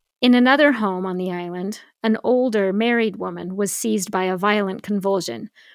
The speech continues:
Her eyes rolled back. She ground her teeth. Saliva foamed in her mouth. Her skin was deathly cold, her abdomen wrenched with pain.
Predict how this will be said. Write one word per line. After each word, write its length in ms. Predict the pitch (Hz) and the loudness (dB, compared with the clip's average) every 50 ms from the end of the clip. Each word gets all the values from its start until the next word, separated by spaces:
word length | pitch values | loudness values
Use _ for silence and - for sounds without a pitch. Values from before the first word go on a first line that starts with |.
| _ _ - | _ _ -2
Her 200 | - 233 - - | -2 0 2 4
eyes 400 | 226 226 220 226 226 226 202 185 | 4 6 6 4 4 2 2 0
rolled 280 | 190 185 185 180 180 | -2 -2 -2 -4 -4
back. 400 | 196 151 - - - - - _ _ - | -4 -4 -4 -4 -4 -8 -18 _ _ -12
She 200 | - - 233 208 | -6 -4 -4 -2
ground 440 | 180 220 226 214 220 240 247 233 - | 0 2 2 4 4 4 2 2 0
her 140 | - 220 | -2 -6
teeth. 420 | 214 - - - 196 175 190 - - | -4 -4 -4 -4 -4 -4 -6 -6 -8
Saliva 520 | - - 220 202 208 208 208 202 202 190 | -4 -2 0 0 2 2 0 0 -2 -4
foamed 360 | - - 196 190 190 190 185 | -6 -6 -6 -4 -4 -4 -4
in 80 | 190 180 | -6 -6
her 100 | 190 208 | -6 -6
mouth. 320 | - - 170 - - - _ _ _ - - - - _ _ _ - | -6 -8 -8 -8 -10 -12 _ _ _ -20 -20 -20 -20 _ _ _ 0
Her 100 | 240 233 | 0 0
skin 420 | - - - - 247 240 240 247 | 0 0 -2 0 2 2 4 4
was 180 | 240 208 190 - | 2 0 -2 -2
deathly 460 | - - 233 233 233 - - 240 233 | -2 0 0 0 0 -2 -4 -4 -4
cold, 440 | 226 - - 233 214 196 196 208 190 | -4 -4 -4 -2 -2 -2 -2 -6 -6
her 160 | 190 220 - - | -6 -6 -4 0
abdomen 680 | 202 214 226 220 202 208 208 208 196 196 196 185 180 | 0 2 2 2 0 0 0 0 0 -2 -4 -4 0
wrenched 380 | 202 220 214 208 220 - - - | 0 0 0 0 -2 -4 -6 -6
with 180 | 208 208 - - | -6 -8 -8 -8
pain. 420 | - 208 180 - - 202 180 | -10 -8 -8 -8 -8 -10 -10